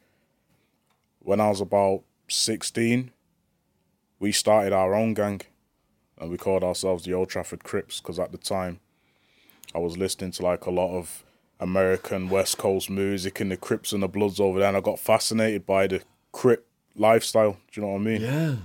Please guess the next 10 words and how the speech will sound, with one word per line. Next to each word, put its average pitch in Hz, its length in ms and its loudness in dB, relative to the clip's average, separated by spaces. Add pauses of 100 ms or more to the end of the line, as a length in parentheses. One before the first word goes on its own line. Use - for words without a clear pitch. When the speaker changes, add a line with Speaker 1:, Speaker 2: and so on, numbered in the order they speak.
(340)
Speaker 1:
So 95 140 -2
I 95 40 6
changed 110 480 0
everything, 104 580 0
like, 98 280 2
the, 101 300 4
my 107 180 4
whole 120 400 6
attire, 113 520 4 (300)
everything. 113 580 0